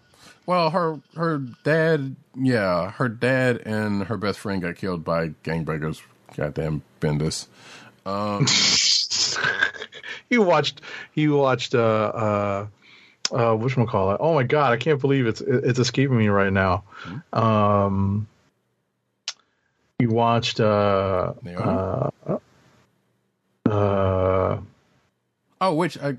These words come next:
Speaker 1: I, while you're thinking of it, I did watch, uh, two, uh, episode two of Naomi. That's, that's all right. They, they get into some stuff, uh, with her.
Speaker 2: Episode two of what?
Speaker 1: Uh, Naomi.
Speaker 2: Oh, Naomi. Okay.
Speaker 1: Yeah.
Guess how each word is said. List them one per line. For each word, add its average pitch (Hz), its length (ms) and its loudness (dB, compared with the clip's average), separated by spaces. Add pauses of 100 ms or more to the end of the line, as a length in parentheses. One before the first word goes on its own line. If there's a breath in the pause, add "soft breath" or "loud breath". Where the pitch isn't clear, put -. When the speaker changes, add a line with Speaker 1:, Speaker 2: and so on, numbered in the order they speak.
(140)
Speaker 1:
I, 117 100 -4
while 123 200 0
you're 131 140 0
thinking 123 220 -2
of 113 120 0
it, 117 80 0
I 104 120 0
did 135 180 2
watch, 120 280 2
uh, 104 300 0
two, 110 300 -6
uh, 101 320 0
episode - 320 -4
two 101 160 0
of 90 120 0
Naomi. 90 580 0
That's, 233 240 0
that's 214 240 -4
all 101 80 4
right. 87 280 2
They, 120 140 4
they 120 180 2
get 117 160 4
into 104 220 2
some 95 220 0
stuff, 87 360 -2 (200)
uh, 92 360 0
with 87 180 -4
her. 101 140 -2
Speaker 2:
Episode 151 360 0
two 151 160 -2
of 110 120 -2
what? 208 200 0 (320)
Speaker 1:
Uh, 98 140 0
Naomi. 98 520 -4 (480)
Speaker 2:
Oh, 160 140 2
Naomi. 135 600 2
Okay. 127 420 -2
Speaker 1:
Yeah. 113 60 -14